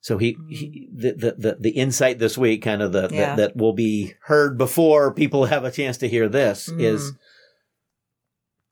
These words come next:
Speaker 1: Jesus came preaching the kingdom. That's, that's what we first read.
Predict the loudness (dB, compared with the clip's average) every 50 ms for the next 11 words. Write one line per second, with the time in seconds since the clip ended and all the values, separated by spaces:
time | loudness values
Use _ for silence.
0 | _ _ _ -20 -20 _ 0 2 2 2 4 2 0 0 0 0 -2 -4 -4 -2
1 | -2 -2 -2 -2 -2 -2 0 0 0 -2 -4 -4 -4 -4 -2 -2 -2 -2 -2 -2
2 | -4 -6 -8 -10 -12 -16 _ _ _ _ _ _ _ _ _ _ _ _ _ _
3 | -2 -2 -2 -2 -6 -6 -2 0 0 0 0 -2 -6 -4 -2 -2 -2 0 0 0
4 | 0 0 -2 -2 -2 0 2 2 2 0 -4 -8 -12